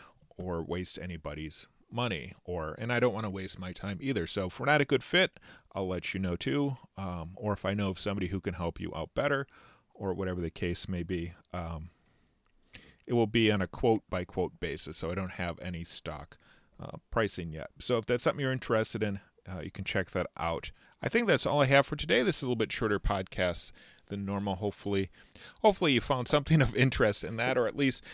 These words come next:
uh, have a better idea of what is going on. Uh, I'm still new with podcasting and trying to figure out, uh, how I wanna do things and what I want this show to become.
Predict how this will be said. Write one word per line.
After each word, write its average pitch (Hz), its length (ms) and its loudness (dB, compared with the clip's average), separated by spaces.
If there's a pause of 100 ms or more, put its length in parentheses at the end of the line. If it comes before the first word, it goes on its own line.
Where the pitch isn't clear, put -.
(280)
uh, 107 140 -4
have 107 180 -4
a 110 60 0
better 101 340 0
idea 92 320 -2
of 87 160 -6
what 95 160 -2
is 87 200 -4
going 87 360 -4
on. 82 300 -6 (420)
Uh, - 60 -14 (100)
I'm 151 160 -2
still 143 460 0 (220)
new 123 300 4
with 131 220 6
podcasting 113 920 -2
and 87 80 -4
trying 107 220 -2
to 98 80 0
figure 95 440 -2
out, 98 280 -2 (340)
uh, - 280 -12
how 127 100 4
I 131 80 10
wanna 110 260 2
do 104 260 0
things - 440 -8
and 92 120 -8
what 101 140 0
I 98 40 0
want 95 280 -4
this 92 140 -4
show 92 220 -2
to 90 80 -2
become. 87 500 -6